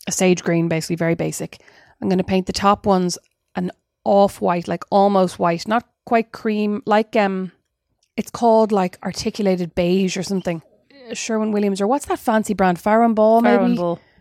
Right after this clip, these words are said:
Speaker 1: Anyway, I have all these things on Pinterest, and then I want to do, like, butcher block tiles and the backsplash. But then I'm like, "Do I wanna take down her bo-?" Anyway, so the kitchen appliances, for me,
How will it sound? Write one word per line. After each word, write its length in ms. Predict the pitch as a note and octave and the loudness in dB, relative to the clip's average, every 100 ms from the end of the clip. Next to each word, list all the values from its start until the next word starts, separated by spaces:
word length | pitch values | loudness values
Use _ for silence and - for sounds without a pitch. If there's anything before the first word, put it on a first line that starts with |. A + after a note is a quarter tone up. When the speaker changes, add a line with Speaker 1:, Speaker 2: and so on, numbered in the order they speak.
| - | 2
Speaker 1:
Anyway, 380 | A3+ G3+ E3+ - - _ | 4 4 2 -6 -20 _
I 80 | E3 | -2
have 120 | G#3+ | 2
all 100 | G#3+ | 2
these 140 | G#3 G3 | 2 -2
things 200 | G3 F#3 | -2 -2
on 100 | F3+ | -2
Pinterest, 360 | F#3+ F3 E3 - | -4 -6 -10 -4
and 100 | G3 | -2
then 80 | |
I 60 | F#3+ | 2
want 200 | F#3+ F#3+ | 2 0
to 40 | |
do, 140 | - G3 | -2 -2
like, 220 | F3 - | -2 0
butcher 280 | G3+ G3 G3+ | 0 0 0
block 260 | F#3+ F3 - | 0 0 -2
tiles 420 | - F#3 F#3 F3+ | -2 2 2 0
and 80 | E3+ | -2
the 60 | |
backsplash. 600 | F3 F3+ - - E3 - - _ - _ _ | 0 -2 -2 -2 -2 -6 -14 _ -20 _ _
But 100 | - | -12
then 120 | C#4 | -8
I'm 80 | B3 | -6
like, 160 | G3+ | -8
"Do 100 | - | -8
I 40 | F3+ | -10
wanna 200 | E3+ F#3+ | -10 -10
take 200 | - A3+ | -10 -8
down 160 | G3 | -8
her 80 | G3 | -12
bo-?" 80 | - - | -16 -4
Anyway, 380 | - C4+ F#3+ - _ _ _ _ _ _ | 0 2 0 -6 _ _ _ _ _ _
so 360 | - B3 A#3 - _ | -2 2 2 2 _
the 60 | A#3 | -2
kitchen 260 | D#4+ D#4 | -2 0
appliances, 500 | C4 A#3 G#3 F#3+ F3+ - | 0 0 0 -2 -10 -12
for 180 | - A3 | 0 2
me, 460 | A3 G#3+ F#3 F3 | 4 2 2 -2